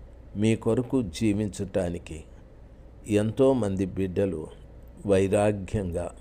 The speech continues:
భక్తిని కలిగి ఉంటున్నారు. వారి భక్తి చెడిపోకుండా ప్రభువా, పరిస్థితులను బట్టి కానీ, స్నేహములను బట్టి కానీ,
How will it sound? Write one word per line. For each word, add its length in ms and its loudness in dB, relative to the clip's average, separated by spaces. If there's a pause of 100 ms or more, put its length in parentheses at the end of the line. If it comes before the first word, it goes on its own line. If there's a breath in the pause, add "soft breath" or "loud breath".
(120)
భక్తిని 540 -2
కలిగి 460 0
ఉంటున్నారు. 720 -6 (1120 loud breath)
వారి 340 2
భక్తి 720 -2 (280)
చెడిపోకుండా 840 -2
ప్రభువా, 600 -4 (1040 loud breath)
పరిస్థితులను 840 0
బట్టి 360 -4
కానీ, 540 -4 (360)
స్నేహములను 920 -2
బట్టి 360 -4
కానీ, 500 -6